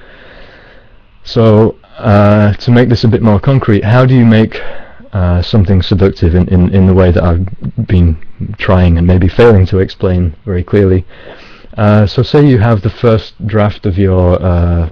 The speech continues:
script. I think you should read it through and anticipate the objections and concerns that your target audience is going to, uh, reply with. And you should aim to preempt them, preempt these concerns,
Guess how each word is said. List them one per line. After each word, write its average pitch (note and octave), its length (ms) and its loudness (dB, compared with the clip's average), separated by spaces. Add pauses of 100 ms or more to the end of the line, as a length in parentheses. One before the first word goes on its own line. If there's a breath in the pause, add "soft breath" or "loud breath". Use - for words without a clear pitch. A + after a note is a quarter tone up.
(100)
script. - 540 -4 (960 soft breath)
I F#2 80 -2
think - 340 -4
you G2+ 240 -2
should G2 440 -2
read A2 200 2
it - 120 2
through G#2 360 2
and G2 220 0
anticipate G#2 760 0 (320)
the F#2+ 240 -2
objections G2+ 680 0
and F#2+ 140 0
concerns G2+ 640 0
that - 120 -2
your F#2 240 -2 (200)
target F#2 320 0
audience F2+ 420 0
is F2+ 120 -2
going F2+ 240 0
to, E2+ 260 -4
uh, E2 460 -6 (220)
reply G#2+ 480 0
with. F2 240 -4 (1600 loud breath)
And G#2 140 2
you G#2+ 80 6
should G#2 420 0 (100)
aim A2+ 280 2 (120)
to G#2 380 0
preempt A#2+ 400 2
them, G2 280 -2 (340)
preempt A2 300 0
these F#2 160 0
concerns, F2+ 640 -2